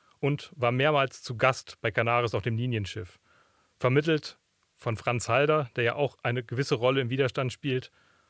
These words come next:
hat man schon zu der Zeit, also kurz nach Machtübernahme der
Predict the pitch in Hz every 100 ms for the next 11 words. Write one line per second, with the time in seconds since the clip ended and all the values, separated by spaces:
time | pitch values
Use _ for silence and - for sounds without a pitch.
0 | _ - - 139 143 131 120 107 135 -
1 | - 127 110 95 113 107 110 - _ _
2 | - 156 127 131 117 131 - 135 123 120
3 | 120 113